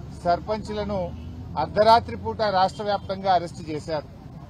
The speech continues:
హైదరాబాద్కు వచ్చి ముఖ్యమంత్రికో పంచాయతీరాజ్ మంత్రికి మొరబెట్టుకుంటామంటే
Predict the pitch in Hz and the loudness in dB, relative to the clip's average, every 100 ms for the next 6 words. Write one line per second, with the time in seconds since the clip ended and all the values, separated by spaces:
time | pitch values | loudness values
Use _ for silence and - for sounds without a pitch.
0 | - - - - - - 151 190 220 240 | -16 -16 -16 -16 -16 -10 0 0 4 8
1 | 226 226 226 220 214 226 190 - 226 226 | 8 8 6 2 -6 -6 -8 -4 -4 -2
2 | 226 214 202 214 233 196 185 226 226 214 | -4 -6 -4 -2 0 0 0 2 2 2
3 | 214 202 196 196 202 196 170 170 202 226 | -2 -2 -6 -8 -8 -6 -2 0 2 0
4 | - 226 220 220 208 190 208 190 185 | -4 -10 -2 -2 -2 -4 -6 -6 -8